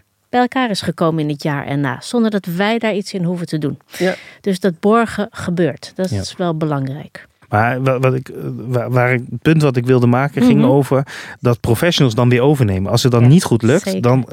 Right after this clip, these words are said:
Speaker 3: dan is, is het, is de neiging om te zeggen: "Ja, het lukt de groep niet, dus moeten wij iets." Terwijl dat wij zeggen: "Ho, terug. De regie daar laten waar het hoort, dus gaan we die groep weer samen
Speaker 2: Ja,
Speaker 3: brengen."
Speaker 2: precies.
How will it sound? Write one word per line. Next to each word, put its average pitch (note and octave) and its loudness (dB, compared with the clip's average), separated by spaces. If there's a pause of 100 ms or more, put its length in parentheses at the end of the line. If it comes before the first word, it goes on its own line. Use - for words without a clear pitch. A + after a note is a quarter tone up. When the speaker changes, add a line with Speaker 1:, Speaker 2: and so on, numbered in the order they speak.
(100)
Speaker 3:
dan B2 0
is, C3+ -2
is B2 -2
het, A#2+ -4 (360)
is A#2+ -2
de A#2 2
neiging B2+ 2
om A2+ -2
te B2 0
zeggen: A2 -2
"Ja, G2+ -2
het A2 -4
lukt B2 0
de A#2+ 2
groep - -4
niet, B2 -2
dus A#2 -2
moeten C3 4
wij F#2+ 0
iets." B2 -6
Terwijl G#2+ -2
dat G#2+ -4
wij G#2+ 2
zeggen: A#2+ -2
"Ho, G#2 0 (100)
terug. - -6 (680)
De A2+ 0
regie G2+ -2
daar G#2+ 2
laten G2 0
waar G2 -2
het F#2+ -6
hoort, C3+ 0 (380)
dus - -4
gaan - -4
we G2 -2
die G#2+ -4
groep - -12
weer F#2 -4
samen - -10
Speaker 2:
Ja, A3+ -2
Speaker 3:
brengen." F#3 2
Speaker 2:
precies. - -8